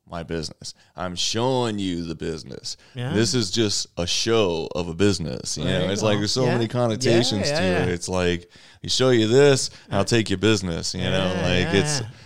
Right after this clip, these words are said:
Speaker 1: there's
Speaker 2: Yeah,
Speaker 1: this
Speaker 2: that was
Speaker 1: old magic, uh, magician portrait where the guy's, like, performing for the crowd and
Speaker 2: Yeah.
Speaker 1: then his assistants are going around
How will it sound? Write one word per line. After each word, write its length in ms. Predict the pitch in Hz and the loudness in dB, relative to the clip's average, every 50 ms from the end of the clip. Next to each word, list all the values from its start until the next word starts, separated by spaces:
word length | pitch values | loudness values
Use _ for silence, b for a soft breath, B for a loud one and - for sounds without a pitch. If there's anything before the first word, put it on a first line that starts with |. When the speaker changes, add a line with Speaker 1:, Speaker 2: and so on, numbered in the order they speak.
| B B B | B B B
Speaker 1:
there's 180 | 107 107 110 131 | 0 2 4 4
Speaker 2:
Yeah, 40 | 131 | 4
Speaker 1:
this 80 | 120 135 | 4 4
Speaker 2:
that 40 | |
was 140 | 82 101 113 | 4 6 6
Speaker 1:
old 160 | 123 123 104 | 6 4 2
magic, 560 | 95 92 95 101 107 104 104 98 90 - - - | 2 0 0 0 0 0 -2 -4 -4 -4 -4 -4
uh, 360 | 95 92 92 90 90 90 87 | -2 0 0 0 0 -2 -2
magician 560 | 92 92 92 92 95 104 - - 107 95 90 | -2 -2 -2 0 0 0 0 0 -2 -2 -2
portrait 380 | 85 90 92 90 - 85 82 80 | 0 0 -2 0 -2 -4 -4 -4
where 160 | 82 85 87 | -2 -2 -2
the 100 | 87 87 | -2 -2
guy's, 320 | 82 82 85 85 87 85 | -2 -2 0 0 -2 -2
like, 140 | 85 85 85 | -4 -8 -8
performing 480 | - 85 82 - 87 85 85 87 87 82 | -10 -12 -10 -8 -8 -6 -6 -6 -6 -8
for 120 | - 85 | -8 -10
the 80 | 82 80 | -10 -10
crowd 420 | - - 80 82 82 85 87 90 | -10 -8 -6 -4 -4 -4 -4 -4
and 100 | 80 - | -4 -2
Speaker 2:
Yeah. 140 | 139 135 127 | -2 -2 -2
Speaker 1:
then 80 | - | -2
his 120 | 87 85 82 | -4 -6 -6
assistants 600 | 85 - - - 95 92 - - 95 90 - - | -6 -6 -4 -4 -4 -4 -4 -4 -6 -6 -6 -6
are 40 | 87 | -6
going 240 | 90 87 87 87 | -4 -2 -2 -2
around 360 | 87 85 85 87 87 87 85 | -2 -2 -2 -2 -4 -4 -6